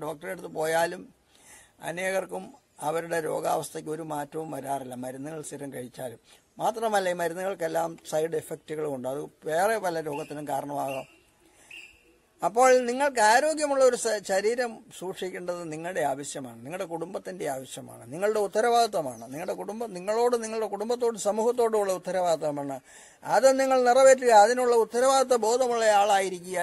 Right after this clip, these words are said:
No pain, no gain. അതിനു വേണ്ടി, ആ വലിയ നേട്ടം കിട്ടുന്നതിന് വേണ്ടി ഇച്ചിരി കഷ്ടപ്പെടാൻ തയ്യാറാകുക. രാവിലെ അഞ്ചു മണിക്ക് കിടക്കയിൽ നിന്ന് എഴുന്നേൽക്കുവാൻ തയ്യാറാകുക, ഓടുവാൻ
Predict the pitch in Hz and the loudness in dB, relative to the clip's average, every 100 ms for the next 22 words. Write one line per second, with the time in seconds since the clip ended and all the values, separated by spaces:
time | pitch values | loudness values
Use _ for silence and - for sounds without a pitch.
0 | 170 170 196 196 190 190 190 180 202 185 | -4 -6 -8 -6 -6 -6 -6 -6 -6 -4
1 | 175 165 165 202 214 208 208 170 - - | -4 -2 -2 -2 -4 -6 -4 -6 -6 -20
2 | - - 196 240 202 208 254 220 220 226 | -16 -6 0 2 0 0 0 0 -2 0
3 | 240 214 196 190 185 180 175 170 156 175 | -2 -4 -6 -10 -10 -8 -6 -6 -8 -6
4 | 165 - - 226 226 214 208 190 - 190 | -6 -6 -6 -4 0 4 2 0 2 6
5 | 285 277 277 262 226 160 123 - - _ | 8 10 8 10 8 8 2 -10 -20 _
6 | _ _ _ - - - 143 170 185 190 | _ _ _ -20 -20 -4 0 0 0 -4
7 | 190 208 208 214 196 185 185 214 220 214 | -2 -4 -6 -6 -4 -2 -2 0 0 2
8 | 196 226 233 233 214 190 175 226 277 262 | 0 0 -2 0 0 2 4 8 10 10
9 | 247 233 170 147 143 _ _ - - - | 10 10 8 4 -12 _ _ -20 -20 -20
10 | - 143 208 240 247 | -10 -4 0 4 6